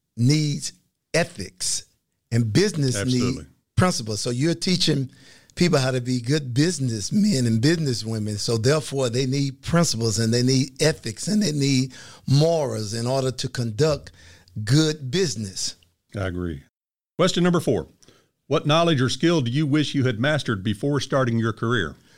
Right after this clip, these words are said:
Speaker 1: I wish that I had mastered math, mathematics. I think that the thing that I'm the limited is math.
Speaker 2: Mm-hmm.
Speaker 1: I wish that I would have did more in the field of mathematics.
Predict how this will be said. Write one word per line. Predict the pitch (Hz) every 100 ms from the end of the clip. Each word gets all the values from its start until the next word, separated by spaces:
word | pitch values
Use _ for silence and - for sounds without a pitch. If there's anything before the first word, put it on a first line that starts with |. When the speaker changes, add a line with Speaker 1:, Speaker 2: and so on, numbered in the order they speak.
| _ _
Speaker 1:
I | 135
wish | 170 165 185
that | - 131
I | 131 147
had | 165 135 117
mastered | 139 151 147 - 131 131 _
math, | 117 120 131 104 - - - - -
mathematics. | 120 139 131 131 135 117 95 - - - - _ _ _ _ -
I | 120
think | 127 143 139
that | 120 113 - _ _
the | -
thing | 104 160 160
that | 131
I'm | 120 123 120
the | 107 101 110 _ -
limited | 107 110 147 165 123 127 127 _ _ -
is | 117 117 110
math. | 113 117 90 85 - _ - 104
Speaker 2:
Mm-hmm. | 101
Speaker 1:
I | 110
wish | 113 170 196 -
that | 139 117
I | 123 123 127 - _ _ _ _ _ _ _
would | 123 139 143
have | 123 117 113 107 101 101 98 -
did | 107 131 120
more | 117 123 117 107 -
in | 104
the | 95
field | - - 113 104 95
of | 90
mathematics. | 104 98 - 104 85 - - -